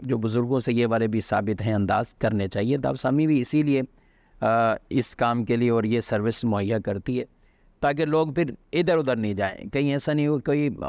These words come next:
کیونکہ ہمارے یہاں سے الحمدللہ جو استخارہ کی ٹیم ہے ان کو باقاعدہ یہ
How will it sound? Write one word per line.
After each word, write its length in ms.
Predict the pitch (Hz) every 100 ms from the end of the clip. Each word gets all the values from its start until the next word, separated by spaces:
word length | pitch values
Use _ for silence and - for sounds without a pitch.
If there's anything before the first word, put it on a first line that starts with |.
| 101 139
کیونکہ 140 | 139
ہمارے 480 | 110 110 113 151 175
یہاں 160 | 165
سے 280 | 156 165 160
الحمدللہ 680 | - 127 - 139 131 120 131
جو 140 | 123 120
استخارہ 560 | 113 - 107 110 120
کی 140 | 110 110
ٹیم 300 | 113 120 110
ہے 120 | 110
ان 140 | 110
کو 120 | 107
باقاعدہ 380 | 107 104 110 113
یہ 160 | 113